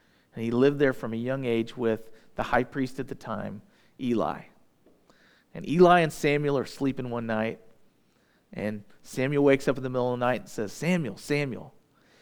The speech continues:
So he gets up and does what you would do if you heard your voice in the middle of the night. He finds the one person in the building. He says, "What do you need?" And Eli says, "I didn't say anything. Go back to bed."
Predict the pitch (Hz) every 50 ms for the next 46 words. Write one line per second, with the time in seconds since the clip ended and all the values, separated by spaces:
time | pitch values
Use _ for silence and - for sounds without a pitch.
0 | _ _ _ - 127 117 135 151 135 147 151 - - - 170 120 139 156 - -
1 | 143 131 135 135 135 147 147 160 175 190 180 170 240 220 165 147 143 143 156 147
2 | 147 165 160 147 175 160 139 156 165 165 - - 170 165 165 170 180 196 190 175
3 | 131 123 131 - - - - - - - 151 - 160 151 156 143 - - 143 139
4 | 151 180 185 - 180 196 196 196 - 196 202 208 214 196 170 165 147 135 120 131
5 | 143 170 190 - - - - - - - _ - 147 147 - 165 147 139 - -
6 | - - - - - 151 175 208 226 240 285 302 247 156 117 110 - - _ _
7 | - _ _ _ _ _ _ _ _ _ _ _ - - 131 139 160 170 165 151
8 | 160 143 - - 135 117 98 104 123 180 226 226 - - 110 110 107 104 104 -
9 | 104 107 131 156 170 - - - _ _ _ _ _ - 160 208 214 - 226 196
10 | 247 240 - -